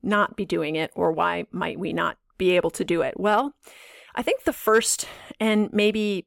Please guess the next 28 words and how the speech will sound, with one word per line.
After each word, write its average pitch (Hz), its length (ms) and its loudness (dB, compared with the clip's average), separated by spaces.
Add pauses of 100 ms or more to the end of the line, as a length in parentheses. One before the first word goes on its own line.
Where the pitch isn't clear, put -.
biggest 175 480 -2
obstacle - 540 -2
to 247 140 -4
building 196 320 0
bone 190 380 0 (520)
is 240 320 2
the 214 160 0
belief 233 440 0
that 247 100 0
you 220 160 2
are 208 180 2
already 190 500 2
doing 220 640 0 (100)
a 208 100 2
bone 185 340 2
building 196 500 2
activity 233 600 -2 (100)
when 208 200 2
in 202 120 2
fact 190 320 -6
you 175 80 -2
are 165 120 -4
not. - 440 -8
<laughs> - 20 -8 (240)
So - 300 2
that's - 340 -4
kind 262 380 2
of 233 180 2